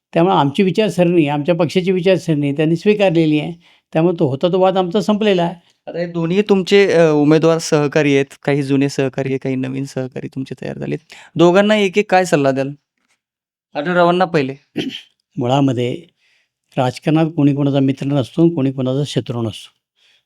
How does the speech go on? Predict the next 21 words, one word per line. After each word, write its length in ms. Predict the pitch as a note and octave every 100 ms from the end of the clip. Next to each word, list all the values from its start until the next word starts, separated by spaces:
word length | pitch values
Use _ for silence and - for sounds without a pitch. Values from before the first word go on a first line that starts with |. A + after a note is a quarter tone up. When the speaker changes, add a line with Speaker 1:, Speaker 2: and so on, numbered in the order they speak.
| _ D#3+
Speaker 1:
आणि 120 | D3
युद्धात 380 | C3+ A2+ C3+ E3+ E3+ E3+ _ _ _ _
आणि 180 | F3+ F#3
राजकारणात 460 | C#3 A2+ - C#3+ D3+
ह्या 120 | C3
सगळ्या 260 | C#3 C#3 C#3+
गोष्टी 240 | B2 -
माप 320 | C3 C3 C3+
असतात. 320 | B2+ - A#2+ C3+ - _ _ _ _ _ _ _ -
काल 200 | C#3 D3+
असणारे 340 | B2+ D#3 C#3+
मित्र 300 | C#3 C3 C#3
आज 220 | C3+ C3
आमच्या 280 | B2+ A2+ C3+
विरोधामध्ये, 600 | C3+ B2+ C3+ C3+ B2 B2+ - _ _ _ _ _
काल 180 | C3+ D3
असणारे 400 | C#3 - C3+ C3+
विरोधातले 460 | C3+ C3 B2+ A#2 C3+
आज 180 | B2
आमच्याबरोबर 640 | A2 G#2 C#3+ C3+ C#3 C#3
आहेत. 120 | B2+